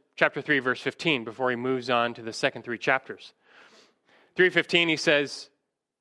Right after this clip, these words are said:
"But in case I am delayed, I write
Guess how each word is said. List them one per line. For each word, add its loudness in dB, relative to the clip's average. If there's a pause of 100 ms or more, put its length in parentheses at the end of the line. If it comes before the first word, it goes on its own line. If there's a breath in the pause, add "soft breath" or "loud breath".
(180 soft breath)
"But 2
in -2
case 0
I 0
am -2
delayed, 2 (960)
I 4
write 4